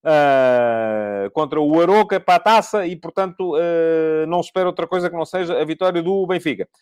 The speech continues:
Quanto ao Sporting, jogo interessante também, Famalicão. Atenção a este Famalicão. O João Pedro Sousa voltou, deu a volta à equipa. Os últimos jogos do Famalicão em casa foram quatro a zero ao Boa Vista, dois a um ao Paços de Ferreira, quatro a um agora ao Domiense.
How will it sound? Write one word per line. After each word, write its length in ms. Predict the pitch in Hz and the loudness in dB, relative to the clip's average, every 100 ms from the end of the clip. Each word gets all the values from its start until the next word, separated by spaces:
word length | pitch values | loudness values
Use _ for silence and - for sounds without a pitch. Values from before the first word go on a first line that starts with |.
| _ _ _ | _ _ _
Quanto 200 | 254 254 | 0 4
ao 60 | 233 | 2
Sporting, 540 | - 220 147 101 85 _ | 2 2 2 0 -16 _
jogo 200 | 165 202 | -2 -2
interessante 380 | 208 185 226 214 | -4 -6 -6 -4
também, 300 | 220 185 170 _ | -4 -4 -6 _
Famalicão. 560 | - 202 208 214 180 147 _ _ | -8 -4 -4 -4 -6 -8 _ _
Atenção 380 | 190 226 214 254 | -4 -2 0 2
a 80 | 247 | 2
este 160 | 240 | 0
Famalicão. 480 | 240 233 226 196 160 - _ 190 | -4 -6 -4 -6 -6 -12 _ -6
O 80 | |
João 160 | 180 202 | -4 -2
Pedro 200 | 190 185 | -2 -4
Sousa 300 | 196 160 127 | -4 -4 -2
voltou, 480 | 160 165 202 220 226 _ _ _ | -2 0 2 2 0 _ _ _
deu 200 | 165 240 | 2 2
a 40 | |
volta 280 | 190 208 196 | 4 2 2
à 60 | 180 | 0
equipa. 440 | 170 160 180 185 _ _ _ _ _ _ _ _ _ | -2 -6 -6 -8 _ _ _ _ _ _ _ _ _
Os 140 | 156 185 | -6 -4
últimos 280 | 190 196 | -2 -2
jogos 240 | 165 190 151 | 2 2 0
do 80 | 160 | -6
Famalicão 420 | 180 175 175 175 | -4 -2 -2 -4
em 80 | 160 | 2
casa 340 | 175 135 131 | 2 2 -2
foram 240 | - 151 | -6 -4
quatro 300 | 151 214 208 | 0 2 2
a 40 | 185 | 0
zero 160 | 196 | 2
ao 60 | 190 | 2
Boa 180 | 180 170 | 2 0
Vista, 360 | 180 170 - | -2 -6 -6
dois 280 | 127 214 190 | 0 0 2
a 60 | 202 | 0
um 100 | 196 | 0
ao 80 | 185 | 0
Paços 260 | 185 - | 0 -2
de 80 | - | -4
Ferreira, 280 | 185 151 135 | 0 0 2
quatro 300 | 220 208 196 | 0 2 -2
a 20 | |
um 120 | 185 | -2
agora 260 | 165 156 135 | 0 0 0
ao 60 | 135 | -2
Domiense. 520 | 160 147 156 170 | -4 -4 -6 -8